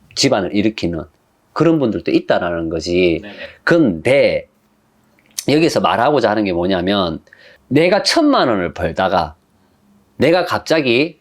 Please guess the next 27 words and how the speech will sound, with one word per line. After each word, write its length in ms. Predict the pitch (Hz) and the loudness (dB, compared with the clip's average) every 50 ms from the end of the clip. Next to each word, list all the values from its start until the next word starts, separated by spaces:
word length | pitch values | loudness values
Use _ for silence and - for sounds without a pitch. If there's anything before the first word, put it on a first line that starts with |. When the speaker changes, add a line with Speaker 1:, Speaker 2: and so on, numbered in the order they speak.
| _ | _
Speaker 1:
뭔 180 | _ 127 131 139 | _ -2 -2 -2
상황이 500 | 127 120 - - 131 131 151 156 156 151 | -2 -4 -2 0 2 2 2 2 2 2
어려워져가지고 1120 | 151 175 180 165 135 104 92 82 - 85 82 87 90 92 87 85 80 82 85 82 80 - - | 2 4 4 4 2 2 0 -2 -4 -4 -2 0 -2 0 -2 -6 -6 -2 0 0 -2 0 0
오백만 540 | 104 107 104 135 147 165 185 214 240 233 202 | 0 2 2 2 2 2 2 2 2 0 0
원을 200 | 127 98 87 - | -2 -2 -4 -6
벌어야 400 | - 80 78 80 76 69 67 - | -10 -8 -8 -8 -8 -10 -14 -16
돼. 200 | - - - _ _ _ _ _ _ _ _ | -20 -20 -20 _ _ _ _ _ _ _ _
Speaker 2:
네. 160 | - - - _ _ _ _ | -20 -20 -20 _ _ _ _
Speaker 1:
그러면 640 | - 151 175 - - 107 95 98 95 87 80 76 _ _ | 0 2 2 2 2 2 0 0 0 -2 -4 -8 _ _
이 120 | - 170 | 0 0
사람 320 | 160 - - 147 147 151 165 | 0 0 -2 -2 0 0 0
심리가 760 | - - - 220 208 170 123 - - 87 90 87 82 - - _ - - - - - | 0 0 0 2 2 2 2 2 0 0 0 0 -2 -4 -6 _ -20 -20 -20 -20 -8
천만 520 | _ - - - 302 269 269 247 220 202 165 | _ -2 0 0 0 0 2 2 2 2 2
원 160 | 143 120 101 | 2 0 0
벌 220 | - 95 92 90 | -2 -2 -2 -2
때의 480 | 90 - _ 120 113 110 107 104 101 - | -4 -2 _ 2 2 4 2 0 0 -4
그 580 | - - 104 110 113 120 123 123 120 120 117 113 | -2 2 2 4 4 4 2 2 2 2 0 0
시-, 360 | 110 - - - - - _ | 0 -2 -4 -6 -8 -10 _
그 440 | - - 107 104 104 107 104 101 98 | -2 0 2 2 4 2 2 2 0
생활을 600 | - - 175 175 165 151 127 101 92 90 90 87 | -2 -2 0 0 2 2 0 0 -2 -4 -4 -2
누렸던 520 | 104 117 131 131 117 - - - 98 92 90 | 0 2 2 2 2 0 -4 -6 -6 -4 0
거에 240 | 87 87 87 87 85 | 0 0 0 0 0
대한 200 | - 85 85 82 | -2 -2 -2 -2
걸 160 | 85 82 - - _ _ _ | -4 -6 -6 -10 _ _ _
벗어나지를 600 | - 180 175 - 123 95 92 104 110 107 104 92 | -2 0 0 0 -2 0 0 0 0 0 -2 -4
못하기 440 | 87 82 82 85 87 92 90 90 - | -2 -2 -2 -2 -2 -2 -2 -4 -4
때문에 600 | - 87 80 80 80 85 90 95 92 82 80 - | -4 -2 -2 0 0 0 0 0 0 -2 -4 -8